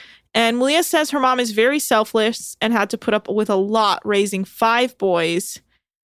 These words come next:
and her, and they put her through hell.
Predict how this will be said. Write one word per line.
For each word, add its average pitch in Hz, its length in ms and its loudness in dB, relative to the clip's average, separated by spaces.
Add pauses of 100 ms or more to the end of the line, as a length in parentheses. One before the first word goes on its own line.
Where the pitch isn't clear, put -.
(300)
and 196 200 0
her, 185 420 0 (180)
and 196 120 0
they 196 100 2
put 240 200 -2
her 233 140 2
through 190 320 0
hell. - 580 -6